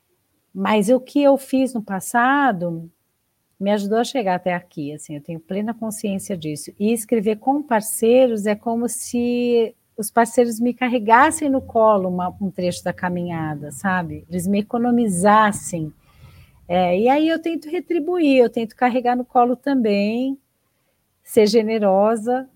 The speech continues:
né, com, com a dupla, é, me, me empenhar, me esforçar. Então, não tive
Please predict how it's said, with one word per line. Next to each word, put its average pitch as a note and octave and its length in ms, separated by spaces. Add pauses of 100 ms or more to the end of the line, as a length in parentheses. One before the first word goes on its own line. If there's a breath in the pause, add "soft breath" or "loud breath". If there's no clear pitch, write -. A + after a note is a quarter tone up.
né, F#3+ 220
com, E3+ 300
com - 120
a F3+ 60
dupla, A3+ 640 (840)
é, E3 140 (180)
me, F3+ 160 (640)
me F#3+ 160
empenhar, F#3+ 760 (340)
me F3+ 100
esforçar. F#3 800 (520)
Então, E3 760 (520)
não F#3+ 180
tive F#3+ 800